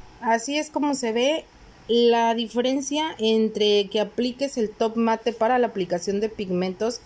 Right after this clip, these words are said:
Si tú pudi-, si tú puedes, eh, acercarlo y darte cuenta,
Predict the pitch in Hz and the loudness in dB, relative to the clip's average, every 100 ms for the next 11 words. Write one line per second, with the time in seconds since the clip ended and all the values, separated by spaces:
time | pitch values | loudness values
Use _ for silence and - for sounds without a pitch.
0 | - - - 226 196 269 247 269 262 190 | -20 -20 -10 -8 -4 -4 -2 -4 -4 -4
1 | 226 202 - 285 269 262 254 247 247 247 | -6 -6 -4 -6 -2 2 4 4 2 -2
2 | - 190 196 185 180 180 175 175 165 - | -8 -2 0 2 2 2 0 -2 -4 -12
3 | - - - - 196 185 196 180 196 190 | -18 -18 -20 -8 -6 -2 -2 -2 -2 0
4 | 202 220 196 196 196 196 208 208 196 190 | 0 -2 -2 0 0 0 -4 -2 0 0
5 | 180 196 247 | -2 -2 -4